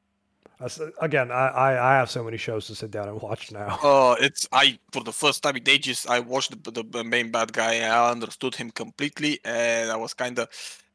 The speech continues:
Speaker 2: uh, really,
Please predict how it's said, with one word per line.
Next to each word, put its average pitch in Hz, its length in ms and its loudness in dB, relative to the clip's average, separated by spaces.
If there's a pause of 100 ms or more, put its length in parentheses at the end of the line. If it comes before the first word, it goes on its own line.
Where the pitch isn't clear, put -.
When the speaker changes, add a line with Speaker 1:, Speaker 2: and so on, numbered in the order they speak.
(180)
Speaker 2:
uh, 117 1000 -4 (1900)
really, 131 420 0